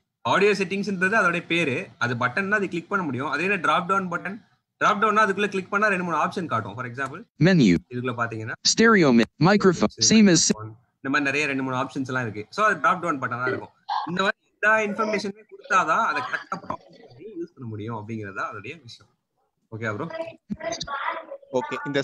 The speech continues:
Speaker 3: software பேரு, சாரி நான் miss பண்ணிட்டேன் ஆரம்பத்துல.
Speaker 1: ஆ, so இது பேர் வந்து என் வி டி ஏ, அ, நான் விஷுவல் desktop ஆக்சஸ்ன்னு சொல்லுவாங்க, என் வி டி ஏ. And, அ, இதே இன்னொன்னு வந்து ஜாஸ்ன்னு ஒண்ணு இருக்கு, ஜே A W S, Jaws. So என் வி டி
Speaker 2: Raj has left the meeting.
Speaker 1: free.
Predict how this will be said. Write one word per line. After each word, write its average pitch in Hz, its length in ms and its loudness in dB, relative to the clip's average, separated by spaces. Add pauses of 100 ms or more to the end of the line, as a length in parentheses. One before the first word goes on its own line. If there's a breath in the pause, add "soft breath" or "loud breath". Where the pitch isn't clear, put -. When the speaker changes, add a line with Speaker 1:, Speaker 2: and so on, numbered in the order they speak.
Speaker 3:
software 180 480 -2
பேரு, 170 340 -2
சாரி 117 380 -4
நான் 104 240 -14
miss 101 280 -14
பண்ணிட்டேன் 101 360 -10
ஆரம்பத்துல. 92 600 -12
Speaker 1:
ஆ, 127 100 2
so 165 140 -2
இது 160 160 -2
பேர் 196 200 0
வந்து 185 220 0
என் 165 120 0
வி 196 140 0
டி 156 180 2
ஏ, 214 240 -4 (100)
அ, 120 120 0
நான் 139 300 -2
விஷுவல் 160 300 -6
desktop 127 380 -8
ஆக்சஸ்ன்னு 120 360 -6
சொல்லுவாங்க, 117 460 -10
என் 120 200 -2
வி 127 120 -4
டி 113 180 -8
ஏ. 196 180 -8 (340)
And, 127 200 -2
அ, 120 480 0
இதே 160 200 -2
இன்னொன்னு 165 340 -4
வந்து 160 240 -4
ஜாஸ்ன்னு 151 360 -2
ஒண்ணு - 20 -6
இருக்கு, 107 220 -8
ஜே 127 260 -4
A 127 80 -4
W 110 300 -8
S, 104 80 -12
Jaws. 107 340 -10 (200)
So 156 120 -2
என் 160 100 2
வி 214 80 0
டி 208 180 -4
Speaker 2:
Raj 165 300 6
has 156 120 6
left 160 320 4
the 143 80 6
meeting. 165 360 6
Speaker 1:
free. 151 240 -6